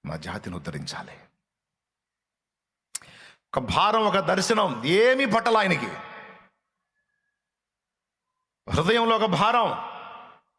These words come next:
ఏ విధంగా ఆ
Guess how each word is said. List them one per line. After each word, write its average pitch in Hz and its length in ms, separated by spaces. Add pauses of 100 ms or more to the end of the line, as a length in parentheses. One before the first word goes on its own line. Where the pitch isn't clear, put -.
(1300)
ఏ 180 220
విధంగా 220 580 (1400)
ఆ 120 120